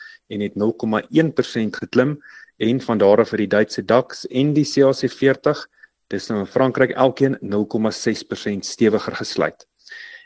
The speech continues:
En dan het ons ons eie sterk man, Simpson, Johan Gous in die ateljee, soos jy gesê het, Ryk, so ek het niks minder verwag nie.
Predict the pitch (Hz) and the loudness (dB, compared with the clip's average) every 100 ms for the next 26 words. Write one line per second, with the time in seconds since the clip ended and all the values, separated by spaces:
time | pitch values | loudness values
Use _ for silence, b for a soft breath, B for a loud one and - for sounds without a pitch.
0 | - 139 156 139 127 135 127 131 131 120 | 0 4 4 4 4 4 4 0 0 -2
1 | - 143 139 123 - _ _ - - 143 | 2 4 4 0 -8 _ _ -20 0 2
2 | 139 - 127 131 131 110 - 151 139 - | 2 0 -2 -2 -2 -4 0 2 2 0
3 | 143 135 131 _ 117 104 117 131 120 - | 0 0 -6 _ 2 4 2 0 -4 0
4 | 147 143 117 139 135 147 143 143 139 131 | 0 0 -2 0 0 0 0 0 -2 -2
5 | 143 135 - 147 139 143 139 - 135 - | -2 -4 0 0 2 2 0 0 0 0
6 | - 117 110 110 - 104 98 95 104 98 | -2 -4 -2 -4 -4 -4 -2 -4 -4 2
7 | 120 - 127 | 2 2 -4